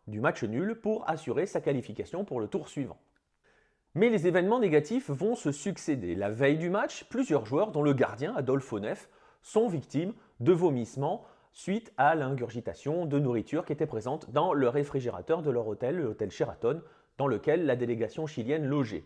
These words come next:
Ces joueurs vont donc passer leur nuit à vomir, ne dormiront pas et ne joueront pas le lendemain. Le lendemain, le vingt-sept mars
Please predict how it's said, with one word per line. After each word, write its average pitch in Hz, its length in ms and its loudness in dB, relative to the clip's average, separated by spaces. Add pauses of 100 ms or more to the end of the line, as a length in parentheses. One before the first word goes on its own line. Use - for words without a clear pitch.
(140)
Ces - 220 -6
joueurs 117 400 6 (260)
vont 117 200 -2
donc 117 300 -2
passer 117 260 0
leur 107 180 0 (160)
nuit 139 220 2
à 117 100 0
vomir, 117 340 -2 (360)
ne 120 100 0
dormiront 123 380 4
pas 151 280 8
et 180 140 6
ne 160 140 2
joueront 104 280 -2
pas 131 280 6
le 120 160 0
lendemain. 107 340 -4 (220)
Le 85 100 -8
lendemain, 131 380 -4
le 135 140 0
vingt-sept 131 500 -4
mars 135 320 -2